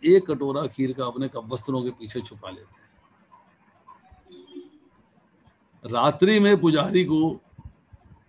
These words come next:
जिसने, जो भोग लगाता है, उसको जो है रात्रि में स्वप्न आता है कि मेरे वस्त्रों के पीछे एक कटोरा खीर का छुपा हुआ है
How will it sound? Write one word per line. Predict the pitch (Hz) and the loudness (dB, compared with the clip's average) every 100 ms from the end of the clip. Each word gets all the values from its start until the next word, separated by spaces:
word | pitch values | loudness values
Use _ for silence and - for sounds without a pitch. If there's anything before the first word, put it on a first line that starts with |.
| - - | -20 -10
जिसने, | 127 151 147 151 | -8 -4 -2 -2
जो | 139 123 117 | -4 -8 -6
भोग | 101 160 147 | -4 -2 -2
लगाता | 117 113 113 110 | -4 -8 -10 -12
है, | 101 127 - - | -12 -12 -16 -14
उसको | 110 127 147 | -12 -8 -4
जो | 135 120 | -4 -4
है | 123 | -4
रात्रि | 113 110 131 127 | -6 -6 -4 -4
में | 120 | -6
स्वप्न | 113 147 143 120 | -6 -6 -6 -8
आता | 101 120 - | -8 -12 -20
है | 104 _ _ _ _ _ - _ - _ - | -20 _ _ _ _ _ -20 _ -20 _ -2
कि | 156 | 0
मेरे | 135 131 151 175 202 | 2 2 4 8 8
वस्त्रों | 170 151 - 160 160 | 6 0 -2 0 0
के | 139 | -2
पीछे | 139 117 165 180 160 | -4 0 0 0 0
एक | 160 185 180 | 2 2 0
कटोरा | 139 135 135 151 - | -6 -4 -4 -4 -6
खीर | - 135 131 | -2 -2 -2
का | 143 | -6
छुपा | 110 131 135 | -6 -6 -2
हुआ | 127 113 104 101 | -4 -4 -6 -6
है | 107 | -10